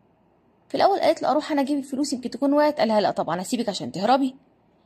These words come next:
قالت له خلاص تعالى معايا ندور في المكان اللي كنت قاعدة فيه. وبيروح بعد كده جمال يتكلم مع سمر، وساعتها بتعمل إن هي زعلانة ومتضايقة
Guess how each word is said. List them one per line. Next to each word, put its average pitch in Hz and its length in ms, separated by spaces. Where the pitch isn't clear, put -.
قالت 294 160
له - 60
خلاص - 300
تعالى 269 260
معايا 220 240
ندور 196 280
في - 140
المكان 226 380
اللي 160 120
كنت - 220
قاعدة - 240
فيه. - 180
وبيروح 320 320
بعد 185 220
كده 202 220
جمال 190 500
يتكلم 165 380
مع 110 180
سمر، 277 460
وساعتها 180 500
بتعمل 226 300
إن 208 60
هي 214 160
زعلانة 190 500
ومتضايقة 233 720